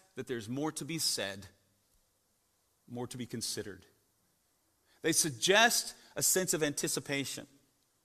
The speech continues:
So on our phones, in our very computer design and programming, they are sometimes used to indicate that there is more.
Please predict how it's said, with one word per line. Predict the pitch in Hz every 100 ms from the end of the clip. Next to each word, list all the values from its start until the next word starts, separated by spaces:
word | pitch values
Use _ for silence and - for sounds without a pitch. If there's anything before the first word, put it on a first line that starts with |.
| _ _
So | - 117 -
on | 139
our | 131
phones, | 123 160 175 185 185 170 - - - _ -
in | 139
our | 135
very | 113 190 226 240
computer | 233 202 170 - 214 208
design | 175 170 156 185 190
and | 156 139
programming, | - - 254 262 196 156 135 120 120 143 - - _ _ _ _ _ _ _ _ _ _ _ -
they | 135
are | 127
sometimes | - 170 170 151 135
used | 131
to | 131
indicate | 113 101 113 -
that | 117 110
there | 110 95
is | 107 98
more. | 95 92 -